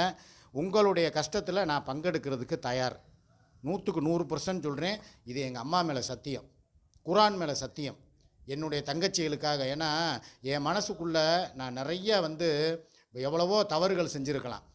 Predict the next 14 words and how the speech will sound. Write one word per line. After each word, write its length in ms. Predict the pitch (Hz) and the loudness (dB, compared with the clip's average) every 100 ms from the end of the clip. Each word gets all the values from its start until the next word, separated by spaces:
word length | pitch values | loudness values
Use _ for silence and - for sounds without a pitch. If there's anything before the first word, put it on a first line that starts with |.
| _ | _
என் 160 | 127 135 | -6 -2
வாழ்க்கை 360 | 143 185 190 165 | 2 0 0 -2
பாதை 300 | 156 156 170 | 0 2 0
எப்படி 240 | 131 175 | 0 -2
எப்படியோ 280 | 175 180 208 156 | -2 2 2 2
போயிருக்கலாம். 440 | 165 160 131 110 - _ - | 2 2 -2 -6 -10 _ -12
ஆனா, 200 | 139 165 | -4 -2
இப்ப 380 | 156 160 - 262 | 0 -4 2 2
நான் 140 | 233 | 4
எடுத்திருக்கிற 480 | 196 196 233 202 180 | 4 2 0 -2 -2
முடிவு 320 | 151 156 165 196 202 - _ - | -2 0 0 0 -2 -10 _ -8
ஒரு 180 | 135 | -6
நல்ல 300 | 143 139 185 | -2 0 2
முடிவு. 300 | 196 135 123 | 0 0 -2